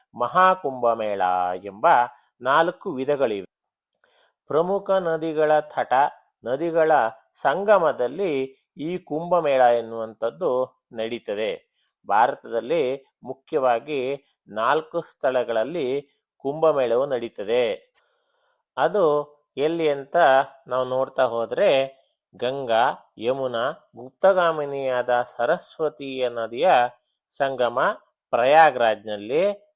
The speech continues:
ಎರಡನೇದಾಗಿ ಗಂಗಾ ನದಿಯ ತಟವಾಗಿರ್ತಕ್ಕಂಥ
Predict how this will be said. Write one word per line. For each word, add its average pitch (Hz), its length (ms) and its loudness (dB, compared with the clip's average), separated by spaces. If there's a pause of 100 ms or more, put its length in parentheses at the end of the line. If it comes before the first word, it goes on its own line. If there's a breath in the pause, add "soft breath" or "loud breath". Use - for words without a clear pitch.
ಎರಡನೇದಾಗಿ 135 1040 -2 (240)
ಗಂಗಾ 127 380 -2
ನದಿಯ 151 380 -4
ತಟವಾಗಿರ್ತಕ್ಕಂಥ 117 1120 -4